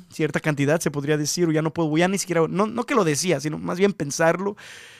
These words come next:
Y también, pues, mi vanidad, pues, no va a estar tan chida porque no voy a recibir tantos piropos, al menos de que tú me mandes piropos y me dices, "Pues sí, güey, pues,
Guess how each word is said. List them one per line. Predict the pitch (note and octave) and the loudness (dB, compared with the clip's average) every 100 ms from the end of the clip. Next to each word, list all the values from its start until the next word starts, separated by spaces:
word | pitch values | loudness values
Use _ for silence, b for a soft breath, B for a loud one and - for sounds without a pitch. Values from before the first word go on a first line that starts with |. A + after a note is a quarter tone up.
| B B B | B B B
Y | - | -4
también, | G3 F#3+ G3+ A#3 G#3 | -2 0 2 2 0
pues, | F#3 D#3+ | -4 -2
mi | D#3+ | -2
vanidad, | D#3+ E3+ F#3+ - | -2 -2 -6 -6
pues, | F3+ | -4
no | F#3 | -2
va | |
a | |
estar | G3+ F#3+ | -2 -4
tan | - F#3 | -4 -2
chida | A3+ G3 | 0 0
porque | D#3 | 0
no | D#3+ | 0
voy | F3 | 4
a | G3 | 2
recibir | E3+ - E3 E3 | 2 0 -2 0
tantos | D#3 E3 F3+ - | -2 -2 -4 -6
piropos, | D#3+ D3+ G3+ - F#3 | -2 0 0 -4 -8
al | D#3 | 0
menos | F3 A#3+ G3+ | 2 2 0
de | G3+ | -4
que | E3+ | -6
tú | - A3+ | -2 0
me | A3+ | 2
mandes | G3 G3+ G#3+ | 0 -2 -4
piropos | - F3 F#3 G3+ F#3+ | 0 2 2 0 -4
y | D#3+ | 0
me | D#3 | -2
dices, | - | 0
"Pues | C#3+ | 0
sí, | - | 2
güey, | B3 | 4
pues, | F#3 | 2